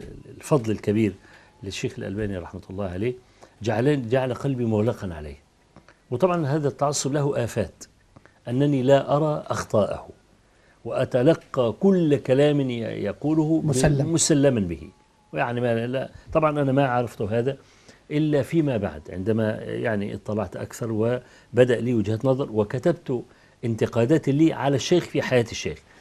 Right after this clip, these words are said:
Speaker 2: نعم.
Speaker 1: بل في كتب أنا أعطيت ش-، أعطيت الشيخ بيدي هذه الكتب،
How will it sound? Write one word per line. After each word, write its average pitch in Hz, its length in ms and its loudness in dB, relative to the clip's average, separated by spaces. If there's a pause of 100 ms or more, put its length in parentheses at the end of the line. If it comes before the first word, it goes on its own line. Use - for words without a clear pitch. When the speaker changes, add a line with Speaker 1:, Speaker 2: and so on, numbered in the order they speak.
Speaker 2:
نعم. 151 100 0
Speaker 1:
بل 165 180 10
في 180 180 2
كتب 160 240 2
أنا 160 160 2
أعطيت 131 400 -2
ش-، 113 140 -8
أعطيت 113 420 -4
الشيخ 147 280 -2
بيدي 139 380 8 (200)
هذه 127 180 2
الكتب، 135 400 0